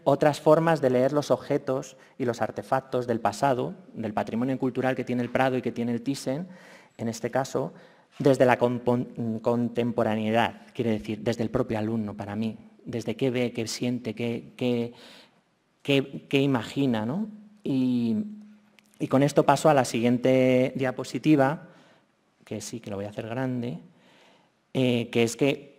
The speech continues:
esta imagen que habéis visto ahora, hay otro cuadro que también estaba en la exposición de Metapintura, que yo se la propuse a mis alumnos, pensando que ellos iban a llegar al origen de la pintura perfectamente y se iban a poner todos a pintar su sombra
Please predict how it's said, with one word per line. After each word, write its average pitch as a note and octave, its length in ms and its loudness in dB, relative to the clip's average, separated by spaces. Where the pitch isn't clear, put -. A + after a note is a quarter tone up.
esta B2+ 220 -2
imagen C3 280 0
que C3 60 0
habéis C3 180 0
visto C3+ 240 0
ahora, C#3+ 360 6
hay B2+ 180 4
otro B2 220 2
cuadro C#3+ 320 6
que C3+ 80 2
también A#2+ 240 -2
estaba B2 220 0
en A#2+ 40 0
la A#2+ 60 0
exposición A#2+ 420 -4
de B2 80 -2
Metapintura, A#2+ 760 -2
que D3+ 100 4
yo B2+ 80 4
se B2+ 80 -4
la C3 100 6
propuse B2 300 -2
a C3+ 40 2
mis C3+ 180 -2
alumnos, A#2+ 400 0
pensando G#2 420 -6
que A2+ 80 -4
ellos G#2+ 300 -4
iban A2 160 -4
a A2+ 60 -4
llegar G#2+ 260 -2
al A#2 100 -2
origen G#2+ 300 -4
de A2 60 -2
la G#2+ 100 -2
pintura A2 400 -4
perfectamente A2+ 640 -4
y - 20 -4
se B2 100 -6
iban A2+ 140 -4
a A2 80 -6
poner A2+ 260 -2
todos A#2+ 280 -4
a A2 100 -2
pintar A2+ 460 -2
su - 220 -2
sombra C3 600 4